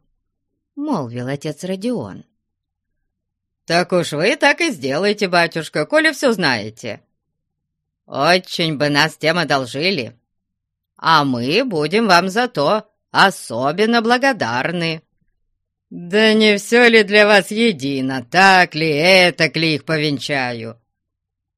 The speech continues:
Тут главная причина в обыскную книгу была бы вписана», сказал Сушила.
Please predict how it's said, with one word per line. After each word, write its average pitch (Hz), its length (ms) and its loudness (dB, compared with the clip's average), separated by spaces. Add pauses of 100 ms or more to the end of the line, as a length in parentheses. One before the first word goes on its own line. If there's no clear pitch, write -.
(240)
Тут 381 300 -4
главная 311 520 4
причина 254 640 2
в 180 60 2
обыскную 214 720 2
книгу 220 640 2
была 147 320 0
бы 139 160 -6
вписана», 104 800 -12 (560)
сказал 185 520 -8
Сушила. - 800 -12